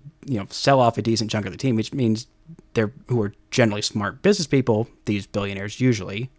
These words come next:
um, it makes, makes me think that, oh, uh, this T V revenue money is going down with the amount of people who have been, <clears throat> you know, kept out of T V, who have been unable to watch, you know, Bally Sports, have been able to, uh, n-,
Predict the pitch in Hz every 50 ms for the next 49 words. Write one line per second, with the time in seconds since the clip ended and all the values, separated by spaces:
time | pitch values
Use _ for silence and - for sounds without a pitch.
0 | _ - 160 98 98 101 110 131 - - - - - - - - - 156 156 170
1 | 170 160 - - _ _ _ - 143 156 - - 170 151 - 143 139 127 - 123
2 | 117 117 - - 160 147 113 - 95 - - _ _ - 117 101 95 135 151 151
3 | - - - 190 180 175 165 139 135 131 135 127 120 117 110 113 110 107 107 107
4 | 90 - 110 98 - - 101 95 95 107 - 113 117 101 95 - 110 110 110 -
5 | - 123 120 113 120 123 120 117 - - 131 131 - 123 113 113 - - - -
6 | - - - - - 147 135 127 117 - - 131 123 120 113 107 101 95 - _
7 | - - - - 127 - - 147 127 107 95 - - _ _ _ _ _ _ -
8 | - 160 160 - - 131 147 143 117 - - 127 120 113 110 110 - - - _
9 | - - 131 120 110 107 101 101 101 107 107 - - _ _ - - - 131 123
10 | 120 117 123 127 131 123 - - - 139 139 151 170 147 131 117 120 107 104 101
11 | 95 - - - - - - - - - 98 98 101 - - 110 104 101 101 -
12 | - - 95 95 - - 110 104 117 127 139 143 131 123 - - 120 117 117 -
13 | - _ _ _ - 123 131 123 123